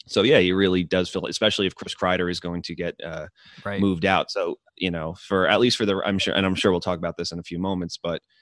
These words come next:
Speaker 1: from a perspective of, you know, the, the logjam the Rangers seem to have on, uh,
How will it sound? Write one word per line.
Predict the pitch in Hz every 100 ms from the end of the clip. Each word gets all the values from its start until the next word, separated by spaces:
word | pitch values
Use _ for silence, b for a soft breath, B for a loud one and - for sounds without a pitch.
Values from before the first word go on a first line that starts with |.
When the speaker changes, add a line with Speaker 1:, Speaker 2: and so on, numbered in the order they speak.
| _ _
Speaker 1:
from | 101 95
a | 92
perspective | - 95 - 120 113 101 90
of, | 92 87 78 _ _
you | 76 87
know, | 82
the, | 76 82 80 76
the | 98
logjam | 92 92 92 90 90
the |
Rangers | 90 87 85
seem | - 87
to | 85
have | - 87 85 80 -
on, | 85 85 85 78 -
uh, | 80 80 80